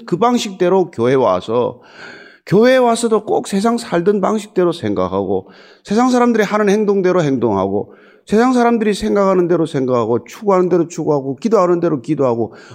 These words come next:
뭐가 달라지냔 말이에요. 아무것도 달라질 게 없는데. 그러니까 교회에 와서 꼭 또, 또 싸우는 거예요. 또 싸우는 거예요. 답답한 나머지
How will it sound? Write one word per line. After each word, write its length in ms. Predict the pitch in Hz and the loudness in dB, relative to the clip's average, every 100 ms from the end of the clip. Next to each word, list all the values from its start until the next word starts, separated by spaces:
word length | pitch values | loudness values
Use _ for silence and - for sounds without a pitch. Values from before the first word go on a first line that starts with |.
| - | -10
뭐가 480 | 120 226 330 277 - | 0 4 4 2 0
달라지냔 560 | 175 160 120 90 62 | 2 2 2 -2 -4
말이에요. 160 | 50 - - - - | -8 -10 -10 -10 -2
아무것도 320 | 262 277 294 156 | 2 2 0 0
달라질 400 | 202 190 135 - | 2 2 -2 -4
게 80 | |
없는데. 500 | 87 92 113 120 - - _ _ _ _ _ _ _ _ _ _ _ _ _ _ | -4 -4 -4 -6 -10 -18 _ _ _ _ _ _ _ _ _ _ _ _ _ _
그러니까 320 | - 320 285 196 | 0 2 2 0
교회에 280 | 196 214 | 2 4
와서 460 | 220 214 196 190 - | 4 2 0 -4 -4
꼭 300 | - - - | -2 -2 0
또, 260 | - 214 - | -4 -4 -2
또 220 | 127 175 | -2 -2
싸우는 560 | - - 127 113 - - | -2 -2 0 0 -2 -4
거예요. 180 | - - - | -8 -10 -18
또 80 | |
싸우는 260 | - - - | -18 -16 -16
거예요. 180 | - _ _ _ _ _ - | -18 _ _ _ _ _ -8
답답한 520 | - - 117 139 131 | -6 -4 -4 -2 -2
나머지 540 | 120 107 120 113 92 | 0 0 -2 -2 -4